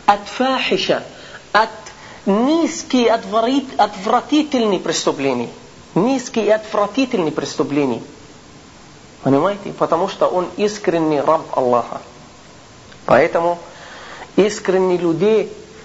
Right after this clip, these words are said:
всегда Аллах их как защищает в той жизни, так и их охраняет в этой жизни. Смотрите.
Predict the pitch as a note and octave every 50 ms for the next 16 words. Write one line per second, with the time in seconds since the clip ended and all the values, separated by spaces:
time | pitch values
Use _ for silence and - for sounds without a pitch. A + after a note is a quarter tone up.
0 | - - - - - - D#3+ D3+ D3+ D#3 G3+ G#3 G#3 - F3+ F3+ F3+ F3+ F#3+ F#3
1 | - - - G#3 G3+ F#3+ F#3+ - - F#3+ F3+ D#3 C#3+ F3 F3+ F3+ - F#3 E3+ -
2 | - G3 G3+ G3+ F#3+ F3+ D#3+ - - - - - - - - G#3 A#3 A#3 G#3 E3+
3 | F3+ G3 F3 D3+ D3+ C#3 B2 - - - - G3+ G3+ G3+ - F#3+ F3 - F#3+ G3
4 | F#3 - - - E3+ - - - E3+ E3+ E3 E3+ F#3 G3 F#3+ F3+ F3+ - C#3 D3
5 | E3+ F3 E3+ - D3+ C#3 C#3+ C3 B2 B2+ B2 - - - - - - - - -
6 | - - - - - - - - - - D3+ C#3 C#3 - C#3+ D3 C3 - -